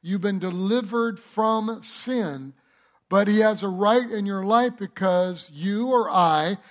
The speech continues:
have opened a door in our life or in your life, Simon. I believe it's because Simon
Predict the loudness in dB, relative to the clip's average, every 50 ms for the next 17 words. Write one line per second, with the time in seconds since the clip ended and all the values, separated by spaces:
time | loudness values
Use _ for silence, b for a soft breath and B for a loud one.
0 | B B B 2 2 2 0 -4 2 2 2 0 0 -6 -4 -4 -4 -4 -2 -2
1 | 0 0 0 -2 -2 -2 -2 -4 -4 -4 -2 -2 -2 -2 -4 -4 0 2 4 4
2 | 4 4 2 -2 -2 -2 0 4 4 4 4 2 -2 -10 -18 -20 -20 -20 _ _
3 | _ _ _ _ _ -4 0 2 4 4 2 2 2 0 0 0 0 0 -2 0
4 | 0 0 0 0 -2 -8 -6 -2 -2 0 0 -2 -4 -6 -10 -12 _ _ _ _
5 | _ _ _ _ _ _ _ _ _ _ _ _ _ _ _ _ _ _ _ _
6 | _ _ _ _ _ _ _ _ _ _ _ _ _ _ _ b b b b b
7 | b b b b 2 4 4 4 4 2 2 4 4 2 2 2 0 -2 -8 -10
8 | -2 0 0 0 0 -2 -8 -14 -12 -12 -14 -18 -16 _ -8 -8 -6 -4 -2 -2
9 | -2 -2 -2 -8 -8 0 2 4 4 4 2 0 0 -2 -2 -2 -6 -8 -10 -20